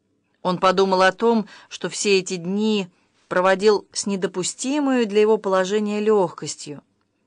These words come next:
Легкость эта тем более ему показалась постыдной, что надвигались огромные и тяжелые дни.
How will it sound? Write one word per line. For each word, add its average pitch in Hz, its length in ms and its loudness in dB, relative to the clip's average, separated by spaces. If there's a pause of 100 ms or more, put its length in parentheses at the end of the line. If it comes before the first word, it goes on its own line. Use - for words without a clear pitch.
(100)
Легкость 214 760 4
эта 160 180 -2
тем 190 220 -6
более 220 340 0
ему 190 240 -4
показалась 180 540 -2
постыдной, 190 720 -6 (260)
что 214 200 -4
надвигались 202 640 0
огромные 226 640 -2
и 196 120 -8
тяжелые 208 580 -4
дни. 160 420 -12